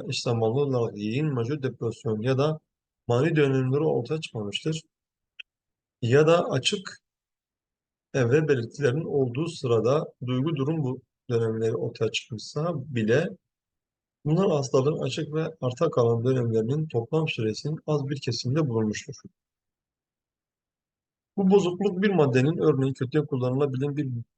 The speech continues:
madde, bir ilaç ya da başka bir sağlık durumunun fizyolojiyle ilgili etkilerine bağlanamaz. Varsa belirtiniz, solunum özellikleri iyi olan bu belirleyicinin kullanabilmesi için şunlardan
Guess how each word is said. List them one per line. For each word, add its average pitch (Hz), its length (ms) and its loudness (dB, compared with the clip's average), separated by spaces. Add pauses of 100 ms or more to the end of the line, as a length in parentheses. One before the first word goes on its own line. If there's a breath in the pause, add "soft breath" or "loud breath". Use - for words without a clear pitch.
(140)
madde, 131 560 2
bir 139 140 -2
ilaç 131 320 -4
ya 127 80 0
da 117 140 0
başka 117 280 -4
bir 156 60 -4
sağlık 143 360 -2
durumunun 139 300 2
fizyolojiyle 139 520 0
ilgili 123 300 -4
etkilerine 139 540 -2
bağlanamaz. 107 600 -2 (1500)
Varsa 151 340 4
belirtiniz, 117 500 0 (760)
solunum 165 600 4
özellikleri 131 640 0
iyi 147 220 0
olan 117 300 0 (800)
bu 196 120 -2
belirleyicinin 127 680 -2
kullanabilmesi 143 800 -2
için 131 260 -4
şunlardan 113 680 2